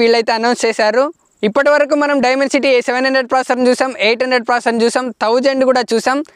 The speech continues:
మనం త్వరలో అయితే నైన్ హండ్రెడ్ ప్రాసెసర్ ని కూడా చూడబోతున్నాం. నెక్స్ట్ న్యూస్ వచ్చేసి Poco నుంచి అండి. Poco ఎం త్రీ Pro ఫైవ్ జీ మొబైల్ సంబంధించిన డిజైన్ అయితే లీక్ అయింది. మీకు ఇప్పుడు డిస్‌ప్లే మీద అయితే కనిపిస్తోంది. అలాగే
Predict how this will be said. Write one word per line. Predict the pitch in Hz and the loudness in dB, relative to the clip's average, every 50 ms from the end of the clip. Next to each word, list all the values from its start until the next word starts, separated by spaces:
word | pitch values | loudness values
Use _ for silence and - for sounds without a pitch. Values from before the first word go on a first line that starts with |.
| _ _ - | _ _ -4
మనం | 196 220 220 - | -2 -2 -2 -2
త్వరలో | 220 233 247 254 269 262 | -2 0 2 2 2 0
అయితే | 254 254 262 247 220 | 0 -2 -2 -2 -2
నైన్ | 214 226 247 254 | -2 -2 0 0
హండ్రెడ్ | 254 240 254 240 220 | 0 0 0 0 0
ప్రాసెసర్ | 240 233 - 233 226 | -2 -2 -2 -2 0
ని | 226 226 | 0 0
కూడా | 220 - - | 0 0 0
చూడబోతున్నాం. | 214 208 208 196 202 185 202 196 202 226 269 294 320 _ _ _ - | 0 0 0 0 0 0 0 0 0 0 -2 -4 -6 _ _ _ -6
నెక్స్ట్ | 196 233 - 269 | -6 -2 0 2
న్యూస్ | 311 311 262 294 | 2 2 2 0
వచ్చేసి | 277 294 294 - 302 - 269 | 0 -2 -2 -2 -2 0 2
Poco | 269 269 - 302 294 294 | 0 2 2 0 0 2
నుంచి | 302 285 247 285 277 | 0 2 2 0 0
అండి. | 277 285 277 240 - - | 2 0 0 0 0 0
Poco | 262 269 269 247 - 285 285 277 254 254 | 0 0 0 0 0 0 2 2 2 0
ఎం | 262 233 - | 0 -2 -2
త్రీ | 262 262 240 | -2 0 0
Pro | 269 262 254 - - | 0 0 0 0 -2
ఫైవ్ | 226 233 254 226 240 | -2 -2 0 0 2
జీ | 277 269 262 | 2 2 2
మొబైల్ | 240 262 262 254 - | 0 0 -2 -2 -2
సంబంధించిన | 254 247 254 254 247 - 262 247 233 208 220 | -2 -2 -2 -2 -2 -2 -2 -2 0 0 -2
డిజైన్ | 220 202 254 254 247 247 | 0 0 -2 -2 -2 -2
అయితే | 247 247 247 233 220 | -2 -2 -2 0 0
లీక్ | 247 240 247 247 | -2 0 0 -2
అయింది. | 233 220 214 202 220 262 294 302 _ _ _ _ - 190 | -2 -2 -2 0 0 -2 -2 -6 _ _ _ _ -4 -2
మీకు | 202 226 226 240 | -2 -2 -2 -2
ఇప్పుడు | 208 247 220 208 | -2 -2 -2 -2
డిస్‌ప్లే | 220 - - 247 247 247 | -2 -2 -2 -2 0 0
మీద | 240 233 | 0 0
అయితే | 233 220 226 214 - | -2 -2 -4 -4 -4
కనిపిస్తోంది. | 208 208 185 240 214 - - 208 202 202 202 240 240 - _ _ _ _ - - | -6 -4 -4 -4 -4 -2 -2 -2 -2 0 -2 -2 -4 -6 _ _ _ _ -6 -4
అలాగే | 175 214 233 254 | -2 -2 0 -2